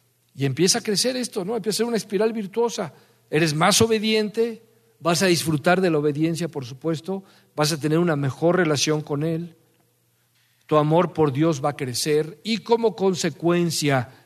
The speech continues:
tu amor por el prójimo va a crecer. Es una espiral que va hacia arriba,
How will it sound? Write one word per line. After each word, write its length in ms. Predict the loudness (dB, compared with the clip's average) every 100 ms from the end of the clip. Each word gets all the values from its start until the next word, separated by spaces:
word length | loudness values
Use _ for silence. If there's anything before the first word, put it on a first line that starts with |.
| _ -2
tu 120 | 0
amor 400 | 2 4 2 2
por 180 | 2 2
el 120 | 0
prójimo 800 | 2 0 2 -2 -2 -4 -6 _ _ -10 -4
va 300 | -4 -6 -14
a 140 | -20
crecer. 420 | -18 -8 -8 -8 -20 -20 _ _ _ _ -8
Es 120 | -2
una 100 | -2
espiral 360 | -2 -4 -4 -4
que 120 | -4
va 80 | -4
hacia 180 | -4
arriba, 400 | -6 -8 -12 -16